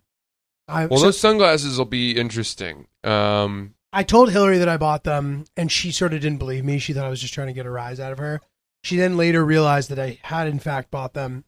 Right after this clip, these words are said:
Speaker 1: and then she was like, "All right." Well, she's like, "You can't just, like, wear a normal-ass outfit and wear those. You're gonna have
Speaker 2: No.
Speaker 1: to, like, curate, like, a sick outfit."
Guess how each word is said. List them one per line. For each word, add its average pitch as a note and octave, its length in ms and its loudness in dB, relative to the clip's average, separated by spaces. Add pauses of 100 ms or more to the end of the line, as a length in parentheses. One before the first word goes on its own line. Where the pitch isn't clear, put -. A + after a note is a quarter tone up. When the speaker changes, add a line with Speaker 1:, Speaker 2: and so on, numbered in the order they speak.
Speaker 1:
and D3 160 -6
then C#3+ 80 -4
she - 160 -6
was C#3+ 160 -6
like, C3+ 280 -4 (100)
"All D#3 80 -4
right." F#3+ 260 4
Well, D#3 120 -4
she's D3+ 220 -8
like, D#3+ 300 -2 (560)
"You E3+ 140 -2
can't F#3+ 260 4
just, A3+ 180 -14
like, A3 160 0
wear D#3+ 360 2
a D#3 40 0
normal-ass D3+ 540 -2
outfit D3 320 -4
and B2+ 140 -8
wear C#3+ 180 0
those. - 260 -14
You're C#3+ 100 -8
gonna C#3 180 -6
have G2 140 2
Speaker 2:
No. - 20 -8
Speaker 1:
to, A#2+ 80 -4
like, C#3 260 -2
curate, D3 540 0
like, D3+ 120 -12
a D3 60 -10
sick C3+ 320 -6
outfit." D#3+ 460 2